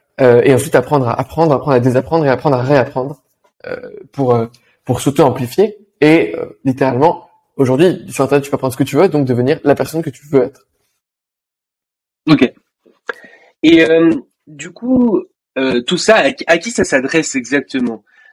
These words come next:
Speaker 2: Dans le sens que, euh, est-ce que la méthode, du coup, que t'as mis en place, elle est utile pour, euh, un groupe d'individus en particulier, ou bien c'est une méthode que, euh,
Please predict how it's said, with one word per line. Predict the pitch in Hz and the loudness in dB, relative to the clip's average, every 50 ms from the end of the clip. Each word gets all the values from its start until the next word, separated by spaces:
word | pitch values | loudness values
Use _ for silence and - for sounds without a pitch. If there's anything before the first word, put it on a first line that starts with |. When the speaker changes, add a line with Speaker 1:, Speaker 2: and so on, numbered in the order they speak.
| _ 233 | _ -2
Speaker 2:
Dans | 131 135 | -2 -2
le | 277 | 0
sens | - - 208 214 - - | 0 0 0 0 0 0
que, | - 160 | 0 2
euh, | 147 139 135 123 113 117 110 - - | 2 2 2 0 0 -2 -4 -4 -2
est-ce | 156 165 156 - | -2 -2 -2 0
que | - 175 | 0 2
la | 170 165 151 135 127 123 120 120 127 | 4 4 4 2 2 2 2 2 2
méthode, | 143 151 - 196 180 - | 0 2 2 2 2 2
du | 131 147 - | -2 -10 -10
coup, | - 165 | -10 -12
que | 147 - | -8 -4
t'as | 139 120 | -4 -2
mis | 127 139 143 143 | -2 0 -2 -2
en | 143 | -4
place, | 143 - 147 147 147 135 - - - - _ | -4 -2 -2 -2 -2 -2 -6 -14 -18 -18 _
elle | - 131 120 123 | -8 -6 -4 -2
est | 131 | -2
utile | 139 143 - - 196 202 196 185 165 - _ _ _ _ _ _ - | -4 -4 -6 -4 -4 -2 -2 -4 -6 -10 _ _ _ _ _ _ -6
pour, | 139 135 120 127 | -6 -4 -2 -2
euh, | 127 - - | -2 -2 0
un | 127 135 | -2 -2
groupe | 135 - - 240 196 156 | -2 2 2 2 2 4
d'individus | 170 175 156 147 139 143 160 139 143 156 | 2 2 2 0 -4 -6 -6 -6 -2 -2
en | 151 131 | -2 0
particulier, | 120 135 131 - - 139 - - 165 170 214 277 277 | 0 0 -2 -2 -6 -10 -10 -8 -6 -4 -2 0 0
ou | 262 185 | 0 0
bien | 135 151 156 - | 2 2 2 2
c'est | - - 147 | 0 -2 -2
une | 131 123 | 0 0
méthode | 127 127 127 156 156 156 - - | 0 0 -2 -2 -4 -4 -4 -2
que, | 143 | 0
euh, | 143 139 123 113 | 0 2 0 -2